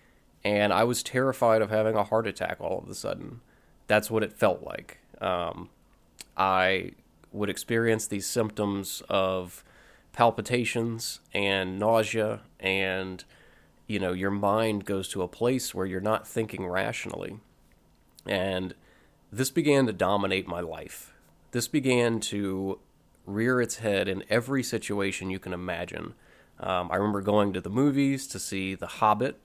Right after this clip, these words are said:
when it first came out, the first one, and sitting in the chair during the previews thinking I was gonna have a heart attack, and ended up leaving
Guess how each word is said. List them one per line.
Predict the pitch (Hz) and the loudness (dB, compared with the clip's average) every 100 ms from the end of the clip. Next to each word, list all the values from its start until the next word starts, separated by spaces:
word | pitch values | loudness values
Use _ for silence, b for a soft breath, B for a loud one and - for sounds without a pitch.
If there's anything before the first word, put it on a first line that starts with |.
| _ | _
when | - 104 | -6 -4
it | - | -4
first | 117 107 - | -4 -4 -4
came | 113 101 | -2 2
out, | 101 117 - | 2 0 -4
the | 98 95 | -4 -4
first | - 113 110 90 | -2 -4 -4 -6
one, | 92 104 - | -6 -6 -6
and | 92 98 95 95 90 b b b b b b - | 0 2 2 -2 -6 b b b b b b -10
sitting | - 160 160 156 | -4 2 4 6
in | 135 | 4
the | |
chair | 123 - 120 117 113 113 - _ _ _ _ _ _ _ _ - | 2 2 4 4 4 2 -4 _ _ _ _ _ _ _ _ -2
during | 131 135 | 2 4
the | 110 | 2
previews | - 185 214 117 98 90 101 104 - b b b b _ _ _ _ _ | -2 0 0 0 -2 -2 -4 -8 -12 b b b b _ _ _ _ _
thinking | - 143 147 139 | 0 2 4 6
I | 123 | 6
was | 123 - | 6 4
gonna | 110 107 | 2 4
have | 101 92 | 2 0
a | 98 | 0
heart | 123 156 | 0 0
attack, | 120 - 64 - - _ _ _ _ _ - | -2 -6 -6 -10 -18 _ _ _ _ _ -4
and | 98 98 98 95 92 - _ | 0 2 2 0 -4 -10 _
ended | 120 135 | 2 4
up | 131 - | 4 2
leaving | 98 123 156 123 - 117 | -2 -4 -4 -10 -16 -20